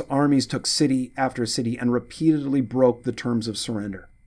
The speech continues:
Prisoners were killed for no other reason than revenge, and several cities that had resisted were put to the torch. Women, children, and the elderly were indiscriminately killed along with the rebels. Soon, every rebel stronghold was in Alba's hands.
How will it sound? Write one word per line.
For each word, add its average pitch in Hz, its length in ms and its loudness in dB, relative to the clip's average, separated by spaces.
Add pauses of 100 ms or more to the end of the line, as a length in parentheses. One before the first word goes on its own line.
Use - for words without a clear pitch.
(340)
Prisoners 156 500 4
were 123 100 -6
killed 123 460 2
for 147 100 -2
no 151 200 4
other 135 160 0
reason 127 380 2
than 110 180 -2
revenge, 104 640 -4 (500)
and 127 100 0
several 156 320 6
cities 135 380 2
that 131 140 2
had 123 140 0
resisted 127 440 -2
were 113 80 0
put 120 240 -6
to 123 100 -8
the 110 80 -4
torch. - 460 -12 (540)
Women, 123 480 6
children, 120 580 2
and 135 160 2
the 143 140 0
elderly 123 440 4
were 120 220 0 (100)
indiscriminately 156 800 2
killed 135 280 0
along 120 240 0
with 117 80 -2
the 117 60 -2
rebels. 107 420 -4 (360)
Soon, 135 460 4 (180)
every 175 460 6 (180)
rebel 147 260 4
stronghold 113 440 -2
was 110 140 -4
in 110 240 -4
Alba's 113 280 0
hands. 98 380 -14